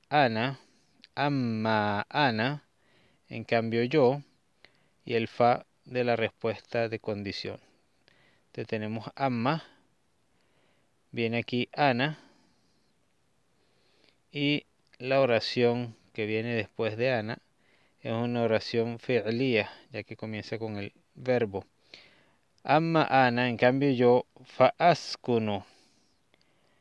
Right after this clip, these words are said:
Entonces tenemos ana y en la letra fa, que viene utilizada con ana en la respuesta de la condición. "Amma ana, en cambio yo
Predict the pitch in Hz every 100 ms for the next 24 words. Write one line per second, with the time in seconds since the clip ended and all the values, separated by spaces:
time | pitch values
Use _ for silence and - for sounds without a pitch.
0 | _ - 123 127 127 120 120 127 - -
1 | 135 123 135 165 _ _ _ _ 135 127
2 | 127 - _ _ 135 127 120 117 113 120
3 | 123 _ - 147 143 - - _ _ _
4 | _ _ - 117 117 113 123 120 117 113
5 | 107 117 113 113 113 107 - 123 113 95
6 | - _ _ _ _ _ _ _ 131 123
7 | 117 113 - - 127 - - - _ _
8 | _ - 117 107 - 110 104 - - 110
9 | 98 _ _ _ _ _ _ - 151 160
10 | 151 127 - 139 123 117 117 110 131 147
11 | 131 110 107 120 120